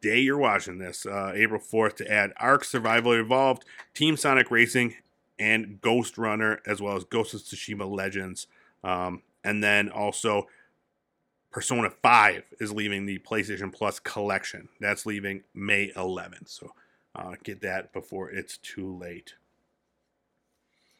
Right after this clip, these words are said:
All right, let's keep, let's just keep talking about Sony. This will be a quick one 'cause I know everybody's getting sick of PlayStation talk. You know, this is not PlayStation News Weekly. Um, but Knack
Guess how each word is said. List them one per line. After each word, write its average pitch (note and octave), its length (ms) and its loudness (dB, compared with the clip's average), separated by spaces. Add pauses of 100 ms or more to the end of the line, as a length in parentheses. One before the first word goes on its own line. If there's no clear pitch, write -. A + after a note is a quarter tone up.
(360)
All G#2+ 100 -6
right, - 240 -8
let's C#3+ 140 -2
keep, - 300 -10
let's D3+ 180 -4
just F3+ 220 -4
keep B2 240 2
talking A#2 320 2
about G2+ 220 0
Sony. G2+ 340 -8
This A#2 200 -8
will D#3+ 80 0
be D#3+ 120 4
a D3+ 40 2
quick D3 300 4
one A2 300 2 (140)
'cause - 100 -16
I G#2 80 -8
know A2 140 -2
everybody's G2+ 320 -4
getting G#2+ 160 -10
sick G2 400 -4
of F2+ 80 -12
PlayStation F#2+ 580 -10
talk. - 340 -14
You G#2 60 -16
know, G2 120 -14
this G#2 160 -12
is A2 80 -14
not G2+ 200 -4 (340)
PlayStation G2 840 -4
News F#2+ 360 -10
Weekly. F#2+ 500 -12 (680)
Um, G#2 400 2 (260)
but D3+ 420 4 (640)
Knack D3 640 6